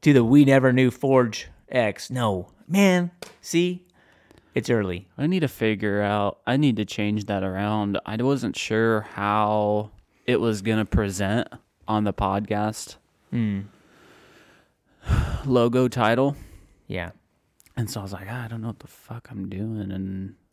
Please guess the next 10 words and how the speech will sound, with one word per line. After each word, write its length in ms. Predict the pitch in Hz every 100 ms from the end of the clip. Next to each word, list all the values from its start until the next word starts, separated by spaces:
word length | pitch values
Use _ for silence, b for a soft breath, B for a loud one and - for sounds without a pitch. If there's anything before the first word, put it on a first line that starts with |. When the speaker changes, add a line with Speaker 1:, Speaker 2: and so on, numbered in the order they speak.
| _ _ _ _ _ _
Speaker 2:
yeah, 240 | - - -
it 60 |
was, 180 | 60 62 -
so 260 | - - 110 - -
I 60 |
need 140 | 123 113
to 60 | 95
mess 260 | 95 95
with 120 | -
that. 280 | - 87 90